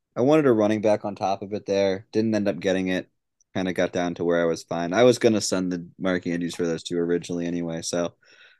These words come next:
I was trying to sneak a little more out of Mister Pete.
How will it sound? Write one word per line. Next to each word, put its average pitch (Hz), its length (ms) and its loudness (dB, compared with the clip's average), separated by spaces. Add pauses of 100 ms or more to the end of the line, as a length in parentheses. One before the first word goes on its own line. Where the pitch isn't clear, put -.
(140)
I 131 100 4
was 135 100 4
trying 175 200 4
to 160 60 6
sneak 165 340 0
a 190 60 0
little 190 260 -2
more 180 240 0
out 156 160 2
of 151 100 0
Mister 139 280 -6
Pete. 113 320 -4